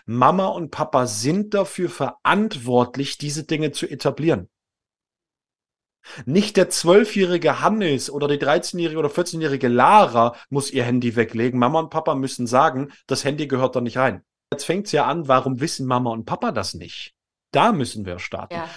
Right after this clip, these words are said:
Speaker 2: das
Speaker 1: So,
Speaker 2: ist
Speaker 1: nur zu,
Speaker 2: richtig.
Speaker 1: zum Thema Handy, um, um das mal ganz klar zu sagen.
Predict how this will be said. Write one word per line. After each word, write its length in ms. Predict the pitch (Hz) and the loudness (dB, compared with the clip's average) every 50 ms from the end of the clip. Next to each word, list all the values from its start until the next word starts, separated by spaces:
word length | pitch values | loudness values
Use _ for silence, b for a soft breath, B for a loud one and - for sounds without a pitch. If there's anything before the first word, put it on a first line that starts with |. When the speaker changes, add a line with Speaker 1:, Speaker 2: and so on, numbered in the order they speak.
| - | -14
Speaker 2:
das 80 | 190 - | -4 0
Speaker 1:
So, 100 | 156 147 | 0 0
Speaker 2:
ist 100 | 147 151 | 2 2
Speaker 1:
nur 160 | 156 190 214 | 2 2 2
zu, 120 | 208 - 220 | 2 -2 -4
Speaker 2:
richtig. 180 | 214 - - | -4 -4 -6
Speaker 1:
zum 180 | - 165 156 - | -4 -4 -4 0
Thema 260 | - 175 170 170 151 | 0 2 2 4 2
Handy, 360 | 135 139 160 196 190 139 131 | 2 2 0 0 0 0 -2
um, 160 | 120 123 135 | -2 -2 -4
um 120 | 156 151 151 | -4 -4 -4
das 160 | 151 - - | -6 -4 -2
mal 120 | 147 131 | -2 -4
ganz 440 | 127 - 151 165 208 214 208 - - | 0 0 -2 -2 -2 -4 -6 -8 -10
klar 360 | - - 151 147 139 143 139 | -8 -6 0 2 4 4 4
zu 220 | 139 - - 143 135 | 0 -2 -2 -2 0
sagen. 560 | 117 131 123 127 127 120 - 107 90 85 | 4 4 6 6 6 4 2 -4 -12 -12